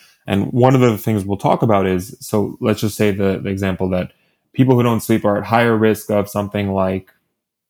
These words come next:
blood sugar dysregulation and diabetes. Fully fifty percent of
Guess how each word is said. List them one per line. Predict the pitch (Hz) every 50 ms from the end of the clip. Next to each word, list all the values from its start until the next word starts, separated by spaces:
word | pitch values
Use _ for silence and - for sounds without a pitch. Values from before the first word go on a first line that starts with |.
| _
blood | - 110 104 98
sugar | - - 101 98 101
dysregulation | 92 92 - 107 92 90 95 90 92 98 90 90 101 95 90 - - - 90 90
and | 87 87 85 85 -
diabetes. | - 85 85 - - 80 - - - _ _ _ _ _ _ _ _ _ _ _ _ _ _ _ _ _ _ _ _ _ _ _ _ _ _ _ _ _
Fully | - - - 160 165 160 143
fifty | 139 - - 139 131 135 - - 135
percent | 123 135 120 113 107 - - 113 110 107 107 104 - - -
of | 107 104 101 95 95 92 95 - - -